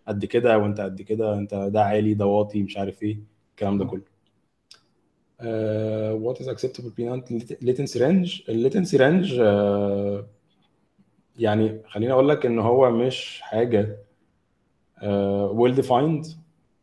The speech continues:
آه، ما تقدرش تقول ان ده acceptable بالنسبه لي، آه، بس دايمًا كومباين الاثنين مع بعض، الليتنسي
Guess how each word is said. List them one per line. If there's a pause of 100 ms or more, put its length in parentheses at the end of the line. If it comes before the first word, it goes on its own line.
(100)
آه،
ما
تقدرش
تقول
ان
ده
acceptable
بالنسبه
لي، (1000)
آه،
بس
دايمًا (220)
كومباين
الاثنين
مع
بعض،
الليتنسي